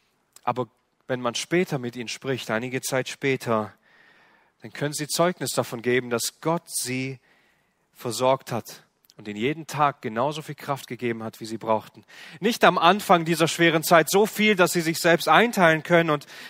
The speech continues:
irgendwie auf Reserve halten können, sondern immer so viel, wie sie gerade gebraucht haben.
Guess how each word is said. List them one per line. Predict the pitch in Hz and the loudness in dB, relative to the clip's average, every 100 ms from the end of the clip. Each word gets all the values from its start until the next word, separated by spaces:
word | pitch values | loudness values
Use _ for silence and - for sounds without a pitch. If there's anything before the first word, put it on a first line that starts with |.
| - | 0
irgendwie | 165 160 151 160 | 0 0 2 2
auf | 165 147 156 | 4 2 2
Reserve | 139 185 226 196 156 | 6 8 8 6 6
halten | 151 - 156 | 6 4 -2
können, | 170 165 | 0 2
sondern | 156 160 160 | 2 2 0
immer | - 226 240 233 214 | -2 -2 2 2 2
so | 160 202 | 2 0
viel, | 214 - 180 180 180 - - - _ | -2 -2 2 4 4 0 -12 -20 _
wie | 127 | -14
sie | 123 | -8
gerade | 120 110 113 120 | -2 2 4 2
gebraucht | 117 107 113 104 - - | -4 -4 -2 -4 -4 -8
haben. | 104 98 | -6 -6